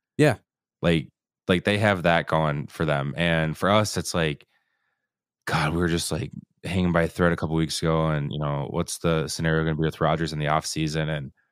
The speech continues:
Speaker 2: for us, it's almost like this means so much more than just, like, this season, you know?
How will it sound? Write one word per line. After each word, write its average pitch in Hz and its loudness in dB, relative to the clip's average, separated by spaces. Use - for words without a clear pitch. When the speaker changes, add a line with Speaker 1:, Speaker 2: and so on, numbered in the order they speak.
Speaker 2:
for 98 6
us, 123 4
it's 98 -6
almost 92 2
like 78 4
this 101 0
means 90 2
so 90 2
much 87 2
more 82 2
than 76 0
just, 76 -4
like, 76 -2
this 80 -2
season, 80 -4
you 90 2
know? 80 0